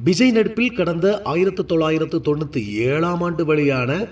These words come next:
காதலுக்கு மரியாதை படம் முதலில் மலையாளத்தில் உருவாக்கப்பட்டு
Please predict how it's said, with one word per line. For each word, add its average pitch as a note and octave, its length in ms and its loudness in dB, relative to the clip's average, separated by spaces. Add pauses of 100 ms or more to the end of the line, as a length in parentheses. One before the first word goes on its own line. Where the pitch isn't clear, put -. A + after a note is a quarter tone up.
(340)
காதலுக்கு F#3+ 580 0
மரியாதை C3 480 2
படம் B2 520 -4
முதலில் C3 420 0
மலையாளத்தில் D3 680 -4
உருவாக்கப்பட்டு B2+ 920 -4